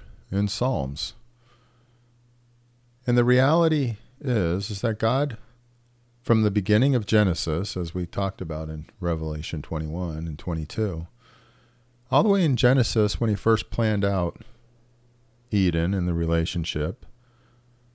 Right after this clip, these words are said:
with Adam and with man, to the end of Revelations, it's all a plan because he wants to fellowship with us. He has his sons that he s-, that is here who cleanses us of his sin,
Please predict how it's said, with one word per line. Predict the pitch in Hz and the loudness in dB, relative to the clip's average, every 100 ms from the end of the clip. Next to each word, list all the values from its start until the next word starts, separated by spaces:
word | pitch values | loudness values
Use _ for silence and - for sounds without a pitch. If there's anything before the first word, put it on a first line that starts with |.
| _ _ | _ _
with | 87 82 - _ | -4 -4 -8 _
Adam | 87 80 78 92 | -2 0 0 -2
and | 90 | -2
with | 82 78 | -4 -4
man, | 90 92 82 76 95 - _ _ _ _ _ _ | -2 -2 -2 -4 -6 -10 _ _ _ _ _ _
to | - 95 87 82 82 - - _ _ | -2 2 4 4 2 -2 -14 _ _
the | 98 98 | 2 4
end | 117 98 85 | 4 2 2
of | 80 | 2
Revelations, | 85 87 85 87 104 - 73 71 73 - - _ _ _ - | 0 2 0 0 -2 -2 -4 -6 -8 -14 -20 _ _ _ -6
it's | 120 | 2
all | 160 214 | 2 2
a | |
plan | 151 - 131 95 69 82 - _ _ _ _ - | -2 -4 -2 -2 -4 -6 -10 _ _ _ _ -6
because | 110 123 | 2 4
he | 135 | 6
wants | 127 131 139 | 6 4 4
to | - | 2
fellowship | - 131 135 101 - 73 | 4 4 4 2 0 -4
with | 67 62 | -4 -6
us. | 57 55 - - _ _ _ _ _ _ _ | -6 -8 -12 -14 _ _ _ _ _ _ _
He | 104 | 2
has | 90 87 90 110 | 4 4 4 4
his | 104 | 2
sons | - 90 80 92 107 - - _ _ _ _ _ | 2 2 2 0 -4 -10 -16 _ _ _ _ _
that | 85 | -2
he | 85 | 0
s-, | - | -4
that | 101 90 82 | -4 0 2
is | 85 85 | 2 0
here | 87 80 | 0 2
who | 95 101 113 - - _ _ - | 0 -2 -6 -16 -18 _ _ -2
cleanses | - 165 139 85 64 | 4 6 6 2 -2
us | 67 76 | -4 -4
of | 92 73 | -6 -4
his | 73 | -6
sin, | - - 69 73 104 | -6 -4 -4 -4 -6